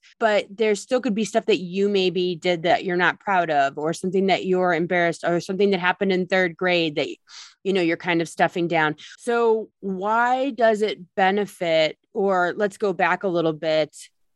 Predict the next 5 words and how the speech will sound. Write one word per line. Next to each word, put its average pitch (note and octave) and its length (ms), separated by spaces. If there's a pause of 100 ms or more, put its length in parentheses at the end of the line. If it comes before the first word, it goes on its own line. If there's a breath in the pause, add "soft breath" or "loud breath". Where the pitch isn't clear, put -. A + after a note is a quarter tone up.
(680)
So G#3+ 280 (240)
we G3 160
all G3 120
have D3+ 300
this, - 500